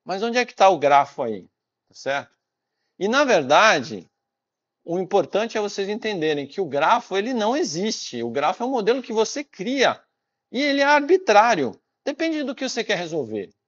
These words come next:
certo? Então, vamos ver se vocês estão preparados pra resolver problemas com grafos. Esse é um clássico problema, é, das pontes de Königsberg. Eu não sei se pronuncia assim, se tiver alguém que <laughs> saiba.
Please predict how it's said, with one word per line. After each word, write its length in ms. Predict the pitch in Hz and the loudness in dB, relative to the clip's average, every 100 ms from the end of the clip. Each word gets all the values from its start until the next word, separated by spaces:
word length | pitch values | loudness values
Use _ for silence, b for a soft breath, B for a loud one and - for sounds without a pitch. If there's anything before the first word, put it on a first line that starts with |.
| _ _ | _ _
certo? 440 | _ 175 196 135 - _ _ _ _ _ _ | _ 0 0 0 -10 _ _ _ _ _ _
Então, 220 | - 294 | 4 4
vamos 260 | 277 339 262 | 6 4 4
ver 140 | 285 | 0
se 80 | 285 | 0
vocês 140 | 269 | -4
estão 200 | - 262 | -2 -2
preparados 760 | 240 247 247 233 202 214 202 - | 0 0 4 6 6 4 2 -6
pra 400 | - 208 202 - _ _ _ | 2 4 4 0 _ _ _
resolver 400 | 202 208 196 196 | 4 8 8 6
problemas 520 | - 190 170 185 180 | 4 6 6 6 6
com 140 | - 175 | 2 4
grafos. 680 | 127 82 - - - - - - _ _ _ _ _ - - - | 4 4 -4 -12 -10 -10 -14 -20 _ _ _ _ _ -16 -10 0
Esse 400 | 311 302 - 285 | 2 2 0 0
é 100 | 277 | 2
um 180 | 254 | 2
clássico 600 | 220 - 247 240 - - | 0 4 6 6 2 -6
problema, 720 | 190 214 151 180 190 185 175 - _ _ _ _ _ | 0 2 4 4 4 0 -2 -6 _ _ _ _ _
é, 840 | - 165 165 160 156 143 127 107 - _ | 4 8 10 10 10 8 6 4 -2 _
das 1000 | - 131 165 202 175 - - - - - - - | -16 4 8 8 6 -2 -8 -10 -12 -16 -18 4
pontes 460 | 269 359 - 269 | 8 8 6 -2
de 120 | 196 226 | -4 -2
Königsberg. 1160 | - 247 240 220 190 190 - 120 165 123 92 - - - _ _ | 4 4 4 0 -4 -12 -4 0 2 2 -2 -8 -18 -20 _ _
Eu 80 | 135 | -12
não 100 | 165 | -10
sei 160 | - | -10
se 80 | 160 | -10
pronuncia 480 | - 143 127 - 170 | -8 -6 -6 -2 0
assim, 320 | 165 - 233 | 0 -4 -6
se 100 | 220 | -8
tiver 180 | - 160 | -6 -2
alguém 320 | 165 131 151 | -2 -2 -6
que 220 | 127 - | -10 -14
<laughs> 0 | |
saiba. 480 | 151 - 156 151 117 | -12 -2 0 0 -6